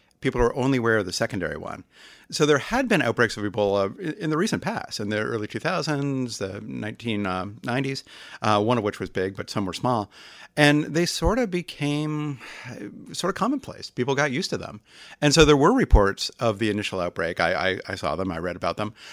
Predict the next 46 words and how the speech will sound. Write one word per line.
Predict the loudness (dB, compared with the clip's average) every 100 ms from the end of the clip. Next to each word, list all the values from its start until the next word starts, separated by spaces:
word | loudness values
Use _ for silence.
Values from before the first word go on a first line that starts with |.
| -20 -12
but | -8 0 2
there | 2
weren't | 2
really | 0 0
any | 2
red | 2 0
flags | 0 -2 -2 -8
because | -8 -4 -2
it, | -2
again, | -2 -4 -6
appeared | -8 -8 -6
to |
be | -6
following | -6 -4 -2 -2 -4 -4
this | -6
standard | -6 -8 -8 -6 -6 -6 -8
sort | -8 -10
of | -10
trajectory. | -8 -6 -6 -8 -12 -18 _ -20 -20 -20 -4
And | 4
then | 6 6 6 2 0 -4 _ _ -6
in | -2 0
May, | 0 0 -2 -4 -6
the | -4
end | -2
of | 0
May, | -2
as | -2
it | -4
starts | -4 -4
to | -6
flare | -2 0
up | 0
again, | -2 -4 -6 -2
that's | -2 0
when | -4
the | -2
world | 0 0 0
really | -2 -4 -2
got, | -2 -2 -8 _ _
got | -8 -6
their | -6
attention | -6 -6 -8 -10
focused | -8 -8 -8 -10
on | -10
it. | -14